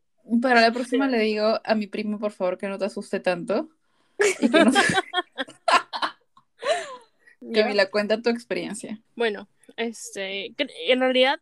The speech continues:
Speaker 2: a mí nunca me han robado, pero
Speaker 1: Mm.
Speaker 2: les voy a contar la vez que intentaron robarme. Porque, o sea, sí intentaron, pero no pudieron porque yo soy lo máximo, pues. Entonces,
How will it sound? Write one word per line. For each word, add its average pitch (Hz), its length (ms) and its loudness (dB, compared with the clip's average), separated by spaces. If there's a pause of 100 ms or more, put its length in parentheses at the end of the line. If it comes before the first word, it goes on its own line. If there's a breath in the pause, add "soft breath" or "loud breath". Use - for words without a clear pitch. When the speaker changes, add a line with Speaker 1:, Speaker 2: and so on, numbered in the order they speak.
(320)
Speaker 2:
a 233 100 -6
mí 240 160 -4
nunca 233 240 -4
me 226 120 -8
han 208 60 -12
robado, 196 340 -10
pero 294 360 6
Speaker 1:
Mm. - 520 -20
Speaker 2:
les 269 100 0
voy 269 100 2
a 269 80 -2
contar 220 340 -4
la 214 100 -2
vez 226 120 -8
que - 80 -12
intentaron 196 540 -12
robarme. 208 460 -2 (540)
Porque, 214 300 0
o 208 40 -4
sea, 220 120 -6
sí 254 140 -8
intentaron, 220 520 -4
pero 226 140 -4
no 214 120 -8
pudieron 190 340 -8
porque 226 260 -10
yo 202 120 -8
soy 185 200 -14
lo 190 100 -12
máximo, - 440 -20
pues. - 300 -20 (480 soft breath)
Entonces, 240 640 0